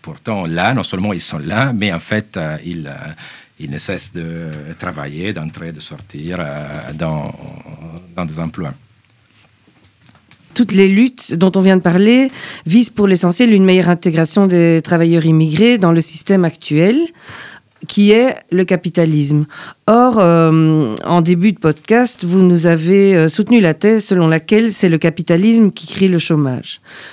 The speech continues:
Speaker 2: Du coup, est-ce qu'il ne faudrait pas déplacer les combats syndicaux ou au moins envisager pour eux de nouvelles perspectives ?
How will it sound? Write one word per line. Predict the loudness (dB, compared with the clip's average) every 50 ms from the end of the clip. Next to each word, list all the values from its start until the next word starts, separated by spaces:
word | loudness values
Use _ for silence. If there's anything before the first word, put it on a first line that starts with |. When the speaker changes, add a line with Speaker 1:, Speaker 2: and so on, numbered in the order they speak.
| -14 -8
Speaker 2:
Du | -6 -6 -6
coup, | -2 0 2 2 2 2 0 -2 _ _ -20 -20 -20 -20 -20 -20 -20 _ _
est-ce | 0 0 2 4
qu'il | 4 4
ne | 4 4
faudrait | 2 0 0 2 2 0 0 2 0
pas | 2 2 2 -2 -4 _ _ _ _ _
déplacer | -12 -6 -2 2 2 2 2 2 0 2 2
les | 0 0 0
combats | 2 0 0 0 0 2 2
syndicaux | 0 0 0 -4 -4 0 2 2 2 2 2 2
ou | 4 4 4
au | 4
moins | 4 4 4 4
envisager | 4 2 2 2 2 2 2 2 2 2 2 2 2 0
pour | -2 -4 -2 0 2
eux | 2 2
de | 2 2 2
nouvelles | 2 2 2 0 0 -2
perspectives ? | -2 -4 -4 -4 -8 -8 -8 -10 -12 -10 -10 -10 -12 -14 -20